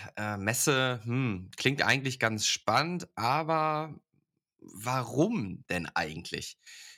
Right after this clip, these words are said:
Also, was zeigt eure Erfahrung, wovon Schülerinnen und Schüler,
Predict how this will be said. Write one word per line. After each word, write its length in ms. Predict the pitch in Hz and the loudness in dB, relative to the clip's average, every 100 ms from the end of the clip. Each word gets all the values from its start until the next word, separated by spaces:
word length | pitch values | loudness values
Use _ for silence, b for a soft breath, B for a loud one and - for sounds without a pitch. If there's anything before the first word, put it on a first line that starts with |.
| B | B
Also, 240 | 107 110 113 | -2 0 2
was 240 | 143 - | 2 2
zeigt 240 | - 135 143 | 2 2 4
eure 220 | 123 139 | 2 4
Erfahrung, 840 | 82 - 120 143 143 135 131 131 - _ _ - | 2 2 0 0 -2 -4 -4 -6 -10 _ _ -6
wovon 400 | 120 113 127 131 | -4 2 2 2
Schülerinnen 380 | - 127 120 98 | -2 -2 0 -2
und 100 | 107 | -4
Schüler, 540 | - 113 110 107 110 | -2 0 0 -2 -8